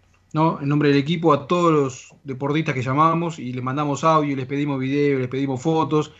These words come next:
y es como bien dijo recién Florencia, ¿no? Visibilizar en equipo, nosotros preguntando, como periodistas, llamando,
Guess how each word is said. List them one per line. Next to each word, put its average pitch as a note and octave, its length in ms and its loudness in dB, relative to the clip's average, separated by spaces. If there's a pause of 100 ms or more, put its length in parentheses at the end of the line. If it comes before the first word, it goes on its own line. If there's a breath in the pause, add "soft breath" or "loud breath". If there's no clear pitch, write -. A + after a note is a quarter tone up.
(500 soft breath)
y C3+ 140 0
es D#3 100 -2
como D3 220 0
bien D3+ 200 4
dijo D3+ 240 0
recién C#3 320 0
Florencia, C3 340 2
¿no? C3+ 140 -2
Visibilizar C3+ 760 0
en D3 140 0
equipo, B2 420 -4
nosotros C3+ 500 -2
preguntando, E3 880 2 (280 loud breath)
como C3 200 -6
periodistas, D3 580 2
llamando, E3 600 0